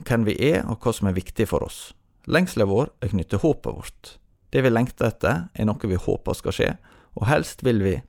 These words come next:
at det skal skje snart. Alle former for lengsel som jeg har nevnt, er på en eller flere måter omtalt i forfatterskapet til C S Lewis.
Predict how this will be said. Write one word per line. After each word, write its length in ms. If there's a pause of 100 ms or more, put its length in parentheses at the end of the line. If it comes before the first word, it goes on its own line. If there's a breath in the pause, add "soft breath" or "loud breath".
(200)
at 120
det 80
skal 200
skje 140 (220)
snart. 580 (1600 soft breath)
Alle 160
former 560
for 280
lengsel 440
som 200
jeg 120
har 80
nevnt, 560
er 160
på 240
en 320
eller 280
flere 320
måter 280
omtalt 480
i 80
forfatterskapet 880
til 120
C 200
S 160
Lewis. 300